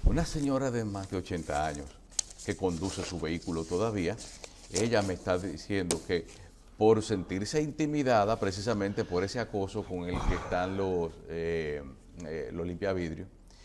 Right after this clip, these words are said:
porque el caso de ella no era un limpiavidrio, era uno que fuerza a la gente a, eh, a, a, a,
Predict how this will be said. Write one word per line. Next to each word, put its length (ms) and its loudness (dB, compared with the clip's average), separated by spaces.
porque 400 0
el 160 -2
caso 240 0
de 60 2
ella 100 4
no 80 2
era 80 2
un 80 4
limpiavidrio, 500 2
era 120 2
uno 240 0
que 260 -4
fuerza 560 2
a 100 -2
la 120 0
gente 640 -2
a, 540 0
eh, 640 2
a, 160 0
a, 300 -6
a, 180 -2